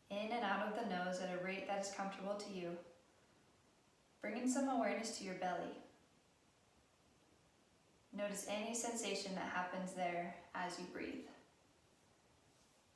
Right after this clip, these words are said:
And it's not a forced movement. You might not feel anything at all, and that's okay, but just notice what happens in the belly as you inhale and as you exhale.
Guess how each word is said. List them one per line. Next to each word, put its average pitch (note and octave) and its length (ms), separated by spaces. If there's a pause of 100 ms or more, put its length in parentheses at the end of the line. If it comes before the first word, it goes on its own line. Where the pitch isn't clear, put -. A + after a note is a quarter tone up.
(680)
And - 80
it's - 160
not G#3 300
a - 40
forced G#3+ 340
movement. A3 540 (1700)
You G#3+ 140
might G#3+ 180
not G#3+ 180
feel G#3+ 100
anything G#3+ 400
at F#3+ 80
all, F#3+ 300
and G3+ 120
that's G#3+ 200
okay, G#3 440
but A#3 120
just A#3 200
notice G#3 360
what G#3+ 120
happens F#3+ 420
in F#3 80
the F3+ 140
belly F3 400 (280)
as - 140
you - 80
inhale A#3+ 640 (440)
and D#3 80 (120)
as F3+ 140
you F3 60
exhale. - 480